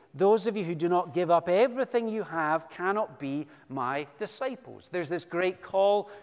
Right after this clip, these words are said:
to follow and to count the cost and to commit to the end.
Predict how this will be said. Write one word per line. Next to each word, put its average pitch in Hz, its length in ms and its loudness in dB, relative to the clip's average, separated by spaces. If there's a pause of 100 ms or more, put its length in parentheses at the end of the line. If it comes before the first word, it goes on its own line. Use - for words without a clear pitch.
(120)
to 165 120 -2
follow 208 880 0 (320)
and 180 300 -4
to 160 120 -8
count 247 580 -6
the 226 80 -2
cost 165 640 -2 (300)
and 175 200 -2
to 170 100 -8
commit - 840 -6
to 156 500 0 (400)
the 151 160 -8 (200)
end. 113 520 -8